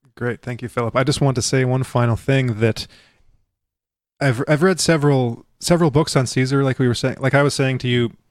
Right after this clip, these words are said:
before we went, before we started recording. Um, you know, I'm a big fan of Caesar, big fan of, like, I, I like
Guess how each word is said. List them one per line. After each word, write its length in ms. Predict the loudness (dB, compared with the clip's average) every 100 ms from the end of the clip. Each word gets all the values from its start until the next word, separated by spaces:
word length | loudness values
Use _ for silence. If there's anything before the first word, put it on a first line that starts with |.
| _
before 320 | -2 2 4
we 80 | 4
went, 320 | 0 -4 -10 -10
before 240 | 0 2
we 60 | 2
started 240 | 0 0
recording. 480 | -2 2 2 2 -4 -10 _ _
Um, 460 | -4 -2 -4 -8 -16 _ _ _ _ _ _ _
you 60 | -2
know, 80 |
I'm 100 | 0
a 40 | 2
big 260 | 2 0 -6 _ _
fan 380 | -4 0 0 0
of 80 |
Caesar, 320 | -2 0 0 0
big 160 | 0
fan 260 | 0 -2 -2
of, 100 | -2
like, 200 | -2 0
I, 220 | -2 0
I 20 |
like 260 | 0 -2